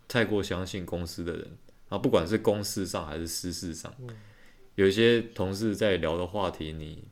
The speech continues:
Speaker 1: 大部分就是听听就好。
Speaker 2: 嗯。
Speaker 1: 他讲的这样比较腹黑一点，就是你不要太相信公司的人，那你自己讲话也要谨慎一点，
Speaker 2: 嗯。
Speaker 1: 不要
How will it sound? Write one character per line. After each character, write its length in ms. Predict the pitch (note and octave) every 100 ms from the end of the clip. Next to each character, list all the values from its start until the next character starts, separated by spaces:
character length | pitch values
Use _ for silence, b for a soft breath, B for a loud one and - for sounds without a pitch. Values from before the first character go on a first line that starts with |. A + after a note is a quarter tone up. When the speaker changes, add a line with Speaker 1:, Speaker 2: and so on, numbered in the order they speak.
| - -
Speaker 1:
大 80 | G#2+
部 80 |
分 160 | G#2+ F#2+
就 80 | F#2+
是 80 | F#2+
听 240 | F#2 F2
听 180 | F2 E2+
就 160 | F2
好。 240 | - - - - -
Speaker 2:
嗯。 200 | A2+ G#2 G2+ - - -
Speaker 1:
他 160 | D3+
讲 280 | D#3 - E2+
的 80 | F2
这 60 | B2
样 180 | G2+
比 100 | -
较 220 | G#2 G2+ F#2+ -
腹 320 | - B2+ F2+
黑 180 | F#2+ F2+
一 80 |
点， 240 | F#2 - - -
就 160 | A2+ A2+
是 280 | A2+ G2+ G2+ B B B B _
你 60 | F#2
不 120 | G2+
要 100 | G#2+
太 160 | A2+ G#2
相 240 | G#2 G2
信 300 | G#2+ F#2+ F2+
公 200 | F#2+ F#2
司 220 | F2+ F#2
的 100 | E2+
人， 200 | C2+ -
那 140 | F#2 G2+
你 100 | E2
自 100 | F2+
己 80 | F2
讲 220 | F2 E2+
话 140 | F#2
也 40 | D#2+
要 120 | F2
谨 240 | - D2+
慎 180 | E2+ E2+
一 100 | E2
点， 140 | - -
Speaker 2:
嗯。 60 | -
Speaker 1:
不 80 | E2
要 220 | F2